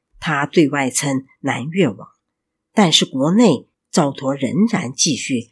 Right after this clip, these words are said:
使用着皇帝的招牌形式。赵佗是位高寿的帝王，去世时已达一百零一岁高龄，其儿子都已经死去，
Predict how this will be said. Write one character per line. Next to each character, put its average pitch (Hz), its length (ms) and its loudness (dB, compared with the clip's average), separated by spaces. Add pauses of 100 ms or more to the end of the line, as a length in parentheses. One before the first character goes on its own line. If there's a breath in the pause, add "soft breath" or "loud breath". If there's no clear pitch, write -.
(120 soft breath)
使 - 220 2
用 131 200 -4
着 269 120 -4
皇 120 340 -12
帝 160 160 0
的 127 220 -4 (220 loud breath)
招 139 240 0
牌 127 300 -10
形 - 320 -6
式。 - 340 -6 (1400)
赵 247 200 6
佗 127 480 -6 (160)
是 - 160 6
位 139 180 0
高 185 300 -4
寿 - 240 2
的 - 100 -8
帝 196 260 -4
王， - 300 -20 (480)
去 - 240 4
世 156 200 2
时 135 320 -4 (160)
已 139 140 -6
达 - 340 -10
一 214 120 0
百 - 220 -8
零 147 320 -8
一 208 100 -8
岁 233 240 2
高 120 260 -8
龄， 120 260 -12 (420)
其 - 240 0
儿 139 340 2
子 - 320 -2 (220)
都 147 220 4
已 - 20 -6
经 131 240 -6
死 - 240 4
去， - 380 -8